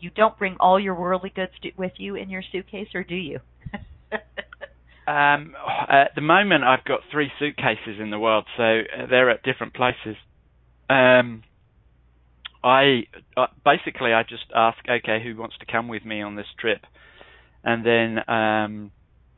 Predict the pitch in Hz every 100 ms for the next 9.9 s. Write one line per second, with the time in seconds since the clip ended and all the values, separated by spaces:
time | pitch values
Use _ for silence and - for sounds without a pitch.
0 | _ _ _ _ _ _ - 110 - 135
1 | 117 107 113 101 107 101 - 120 110 107
2 | 104 104 104 - - 104 104 110 - 104
3 | 104 101 - 107 - 110 104 104 104 104
4 | 104 101 101 - - - _ _ 107 104
5 | 104 104 104 101 - _ 135 123 107 107
6 | - 113 107 - 107 - 110 110 - 107
7 | 107 98 104 - _ _ _ - 170 185
8 | 120 113 - - 127 127 - - _ _
9 | 131 - 160 160 123 107 - 117